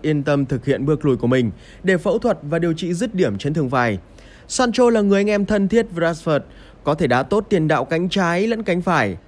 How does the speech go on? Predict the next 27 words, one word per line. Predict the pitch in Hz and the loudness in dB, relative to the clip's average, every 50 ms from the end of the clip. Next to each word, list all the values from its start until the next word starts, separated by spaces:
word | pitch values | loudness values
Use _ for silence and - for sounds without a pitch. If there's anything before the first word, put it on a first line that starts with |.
| - - - - | -20 -20 -18 -14
sẽ | - - 254 247 | -2 0 2 2
là | 254 240 | 2 2
người | 214 208 208 208 208 202 | 2 2 4 4 4 4
lĩnh | 202 214 220 226 | 2 2 0 0
xướng | 220 - 214 196 208 214 | 0 0 0 0 2 0
vai | 214 208 190 | 0 0 0
trò | 160 - 180 151 139 | 0 -2 -2 -2 -2
của | - 120 123 | -2 -4 -4
Rashford | 127 131 120 - 139 131 123 123 | -4 -4 -4 -4 -4 -4 -4 -4
trong | - - 131 127 | -6 -6 -6 -4
quãng | 117 135 135 147 | -4 -4 -2 -2
thời | 143 123 104 | -2 -2 -2
gian | 90 110 107 107 | -2 -4 -4 -2
anh | 110 110 104 | -4 -4 -4
vắng | 117 117 139 | -4 -2 0
mặt. | 143 135 123 - - - - - - - - - - - - | 0 0 0 -2 -10 -20 -20 -20 -20 -20 -20 -20 -16 -8 -2
Mới | 123 127 127 135 156 | 2 2 4 4 2
hai | 175 175 160 | 2 0 0
mươi | 143 135 | 0 2
ba | 135 131 131 | 2 0 0
tuổi, | 123 151 147 135 120 104 87 - - - - - | 2 2 2 2 2 0 -2 -8 -16 -20 -10 -4
Rashford | 190 233 247 233 - 233 208 185 - | -2 -2 -2 0 -2 -2 -2 0 0
cần | 202 190 185 175 | 0 0 0 0
phải | - 147 | -2 0
nghĩ | 147 160 185 208 220 | 0 0 0 0 -2
cho | - 233 214 | -2 -2 0
mình | 196 196 185 180 151 110 | 0 0 2 0 0 -4